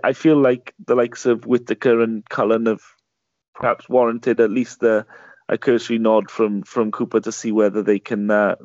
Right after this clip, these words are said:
they can influence the, uh, the first leg. Um, how that plays out, uh, I guess we'll see. But, um, I wouldn't be against doing the three up top and, uh, and seeing if we can give Barnsley a few problems.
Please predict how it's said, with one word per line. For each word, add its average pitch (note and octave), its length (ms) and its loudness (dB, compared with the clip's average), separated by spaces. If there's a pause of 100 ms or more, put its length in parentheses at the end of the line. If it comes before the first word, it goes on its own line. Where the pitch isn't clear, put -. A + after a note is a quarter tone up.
they - 120 -4
can A2+ 140 -8
influence G#2 640 0
the, G2+ 220 2
uh, G2+ 140 4
the G#2 100 -6
first G#2+ 340 -2
leg. G#2+ 320 0 (340)
Um, G#2 340 0
how A#2+ 240 0
that G#2+ 220 0
plays G#2 320 -2
out, G2+ 180 0 (140)
uh, G2+ 300 2 (580)
I G2 120 -10
guess G#2+ 280 -2
we'll A2 80 -2
see. A2 300 -2
But, - 280 -2
um, G2 280 2
I A2+ 100 2
wouldn't A2 260 0
be A2+ 120 2
against G#2 480 -2 (280)
doing G#2 180 4
the G#2 80 -2
three G#2 280 0
up - 140 -4
top G2+ 360 -2
and, G2+ 320 -6
uh, G2+ 260 2 (360)
and G#2 160 -6
seeing G#2+ 200 0
if G#2+ 120 -4
we A#2 60 -2
can G#2+ 80 -4
give G#2 200 -4
Barnsley A2 380 2
a G2 60 2
few F#2+ 160 -6
problems. - 600 -4